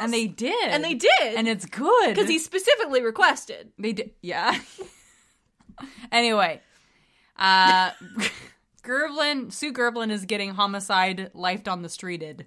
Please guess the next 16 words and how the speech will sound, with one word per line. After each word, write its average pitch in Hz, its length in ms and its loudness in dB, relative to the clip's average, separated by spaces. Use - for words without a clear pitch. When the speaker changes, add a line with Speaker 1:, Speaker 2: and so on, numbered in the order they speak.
Speaker 2:
Yeah. 262 260 4
Speaker 1:
And 170 140 -8
he's 165 160 -10
squealing. 160 760 -10
Speaker 2:
He's, 269 360 -10
he's 277 220 -10
squealing 240 360 -4
hard. 220 480 -6
Speaker 1:
So 190 140 -14
we 240 180 -12
go 247 680 -8
Speaker 2:
To 277 100 -8
some 269 200 -6
kind 508 180 0
of - 80 -8
convention. 226 880 -8